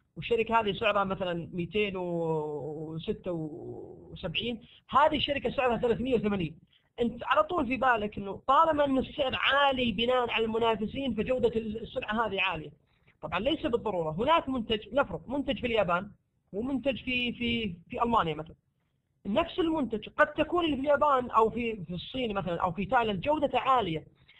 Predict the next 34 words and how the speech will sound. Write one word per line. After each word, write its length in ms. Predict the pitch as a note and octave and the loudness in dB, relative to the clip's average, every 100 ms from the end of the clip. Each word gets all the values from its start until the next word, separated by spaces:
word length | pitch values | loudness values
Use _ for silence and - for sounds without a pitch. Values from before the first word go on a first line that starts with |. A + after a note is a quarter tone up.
| - E3+ | -12 0
لكن 440 | A3 C#4 C4+ C4+ | 4 4 2 -2
التكلفة 640 | C4 B3+ F4+ F4+ E4 - C4 | -2 0 0 2 0 2 2
على 200 | B3 A#3+ | 2 0
الشركة 440 | - C#4 C4 A#3 | 0 -2 -2 -4
في 320 | G#3+ A#3+ A3 - | -6 -8 -10 -2
تايلاند 480 | C4 B3+ A3+ G3 G3+ | 2 2 2 -2 -4
مثلا 360 | G3+ E3 E3 - _ _ _ _ - | -4 -2 -4 -8 _ _ _ _ 2
أقل 440 | D4+ F#4 F4 D#4 | 4 6 4 2
بكثير 480 | C4+ C4 B3+ D4+ D4 | 0 0 0 0 0
من 100 | C#4 | 0
التكلفة 440 | C4 D4 C#4+ C4 | 2 2 0 0
على 80 | B3 | -2
الشركة 380 | A#3 C4 B3+ B3+ | 0 0 0 -2
في 160 | C#4 C#4 | -2 -2
ألمانيا. 360 | D#4+ B3+ E3+ - _ _ _ _ - | 0 0 -2 -8 _ _ _ _ -8
بالتالي 340 | F#3+ C#4+ B3+ | 0 2 2
الأيدي 340 | A#3+ D4+ E4+ E4+ | 2 0 0 0
العاملة 560 | D4 D4 D4 C4 B3+ | 0 2 4 4 2
في، 280 | A#3+ A#3+ A3+ | 0 -2 -4
في 120 | F3 | -2
ألمانيا 380 | G#3+ B3+ A#3+ A3 | 0 2 4 2
أغلى 720 | - D#4 D4+ D#4+ D#4 D#4+ E4 | 2 2 2 0 2 2 0
من 180 | C#4+ B3+ | 0 0
الأيدي 260 | B3+ C#4 B3 | 0 0 -2
العاملة 340 | A3+ C4+ B3+ | -2 2 0
في 120 | C4 | 0
تايلاند، 380 | D4+ C#4+ G3+ F3+ | 0 0 -2 -4
وبالتالي 300 | G3 G#3+ C#4 | -2 0 0
المنتج 460 | C4+ D#4 C4+ B3+ A#3+ | 0 -2 2 2 2
أنا 140 | A3 | -2
اللي 180 | G3+ G3 | -2 -4
يجي 240 | F#3+ C4+ | -4 -4
من 180 | B3 A3+ | -4 -2
تايلاند 320 | A#3 G3+ G3+ | 0 -2 -4